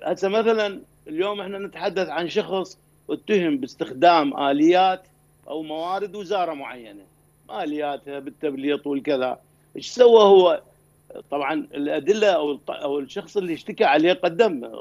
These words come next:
صور وبيانات، فيديوهات، مقاطع فيديو. من راح لل-، للهيئة القضائية، إيش قدم لهم؟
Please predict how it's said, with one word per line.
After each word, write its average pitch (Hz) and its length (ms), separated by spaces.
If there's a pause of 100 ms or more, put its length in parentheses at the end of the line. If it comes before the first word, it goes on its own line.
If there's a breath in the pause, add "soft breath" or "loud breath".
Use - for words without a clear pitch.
صور 180 420
وبيانات، 135 680
فيديوهات، 131 580
مقاطع 185 460
فيديو. 185 420 (640)
من 143 160
راح 220 220
لل-، 240 320
للهيئة 185 440
القضائية، 185 680
إيش 120 100
قدم 240 380
لهم؟ 170 300